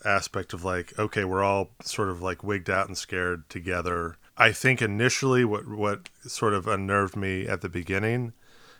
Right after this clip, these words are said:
and stayed with me through the years was I went home to an empty house after watching this. So my wife and, uh, our, our first couple of girls were traveling at the time. So I literally came home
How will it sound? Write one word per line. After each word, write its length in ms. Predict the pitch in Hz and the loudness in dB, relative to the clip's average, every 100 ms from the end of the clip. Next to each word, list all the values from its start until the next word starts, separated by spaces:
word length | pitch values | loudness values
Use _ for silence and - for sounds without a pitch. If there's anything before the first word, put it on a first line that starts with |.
| - | -6
and 200 | 98 92 | -4 -2
stayed 300 | - 101 92 | 2 2 2
with 220 | 98 - | -2 -4
me 140 | 104 | -6
through 240 | 92 - 92 | -6 -6 -6
the 100 | 87 | -2
years 440 | 92 104 104 - | 2 2 2 0
was 560 | 92 90 90 87 - - _ _ _ _ _ _ _ _ - - | -2 0 0 -2 -6 -14 _ _ _ _ _ _ _ _ -18 0
I 120 | 110 123 | 6 8
went 180 | 123 | 6
home 240 | 110 120 113 | 4 2 2
to 160 | - | 0
an 100 | 101 | 0
empty 280 | 101 101 98 | 0 -2 -4
house 380 | 95 104 92 - | 2 2 2 -4
after 240 | 107 - | -10 -8
watching 360 | 101 104 107 - | -8 -8 -8 -12
this. 320 | 110 - - - _ - - - | -12 -14 -18 -20 _ -20 -20 -10
So 280 | - 92 | -4 -2
my 180 | 92 104 | 4 4
wife 500 | 101 104 104 98 - _ - - _ | 6 6 6 2 -8 _ -20 -20 _
and, 380 | - 95 92 92 | -4 -2 0 0
uh, 640 | 92 90 90 90 87 - - | 0 2 2 2 0 -2 -2
our, 380 | - 92 90 90 123 - | 2 4 4 0 -6 -4
our 220 | 92 90 - _ _ | -4 -4 -10 _ _
first 260 | - 113 - | -2 -2 0
couple 220 | 113 98 | -2 -2
of 80 | 95 | -2
girls 320 | 101 95 90 | 0 0 0
were 80 | 92 | -4
traveling 560 | - 101 101 107 120 120 | 0 6 6 6 2 0
at 80 | |
the 60 | - | -4
time. 320 | - 127 127 | -2 0 0
So 160 | - 101 | 0 2
I 80 | 98 | 2
literally 460 | 101 120 110 101 | 4 4 4 2
came 260 | - 101 95 | 0 -4 -2
home 400 | 95 95 90 | 0 -2 -4